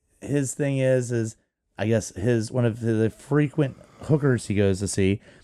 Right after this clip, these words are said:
they have this weird thing where she's like, "Ooh, take it off slowly." You don't see anything. And then you see a marionette hand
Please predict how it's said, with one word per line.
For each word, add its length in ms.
they 380
have 240
this 220
weird 380
thing 400
where 380
she's 200
like, 320
"Ooh, 380
take 260
it 80
off 220
slowly." 560
You 140
don't 200
see 160
anything. 380
And 120
then 140
you 100
see 560
a 300
marionette 720
hand 520